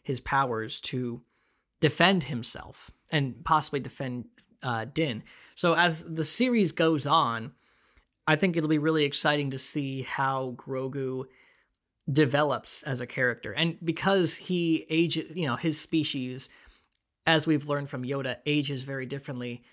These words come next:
You know, he's only fifty years old, but he's still a baby or a child.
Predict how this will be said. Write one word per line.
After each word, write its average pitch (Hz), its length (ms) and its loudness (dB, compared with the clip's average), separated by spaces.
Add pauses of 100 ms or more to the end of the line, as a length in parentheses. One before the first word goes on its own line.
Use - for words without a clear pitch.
(240)
You 175 120 0
know, 120 120 2
he's 170 260 0
only 180 180 0
fifty 143 720 -4 (260)
years 139 320 -4
old, 143 200 0
but 123 140 -8
he's 131 200 -4
still 147 240 -2
a 117 40 -4
baby 120 500 -6 (1040)
or 147 80 4
a 120 60 2
child. 104 580 2